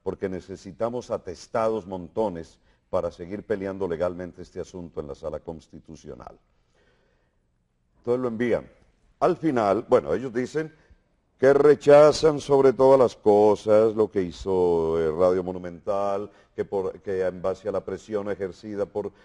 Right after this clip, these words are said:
la Iglesia Católica en las personas de Minor y Monseñor Arrieta y esto y aquello, que rechazan máxime que se va a celebrar el Día Internacional y el aniversario de la fu-, etcétera.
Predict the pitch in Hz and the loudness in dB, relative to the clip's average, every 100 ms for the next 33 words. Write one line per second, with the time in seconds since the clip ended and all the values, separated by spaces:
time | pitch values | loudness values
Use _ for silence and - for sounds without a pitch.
0 | _ 92 101 95 98 104 92 92 101 101 | _ -6 -6 -6 -8 -8 -8 -6 -6 -6
1 | 92 98 95 - 95 101 101 95 101 104 | -6 -8 -8 -8 -12 -10 -10 -8 -6 -6
2 | 101 101 101 98 98 95 101 101 101 101 | -8 -10 -10 -10 -12 -12 -8 -4 -4 -4
3 | 107 - 104 98 92 104 98 90 107 104 | -4 -4 -8 -8 -10 -6 -6 -2 -4 -2
4 | 107 - _ - 113 101 - 107 104 110 | -4 -6 _ 0 0 0 -2 -4 -4 -6
5 | 107 104 - 110 107 107 _ _ 117 110 | -4 -4 -6 -10 -8 -8 _ _ -6 -2
6 | 107 101 110 107 101 107 104 104 98 107 | -2 0 -2 -2 0 0 0 -4 -6 -4
7 | 101 101 92 107 101 98 107 104 107 98 | -4 -4 -6 -6 -6 -12 -12 -8 -6 -6
8 | 101 101 98 101 98 - 107 98 104 104 | -6 -6 -6 -8 -10 -4 -4 -4 -4 -4
9 | 95 101 - _ _ 95 - 90 - 71 | -6 -10 -20 _ _ -10 -8 -10 -10 -12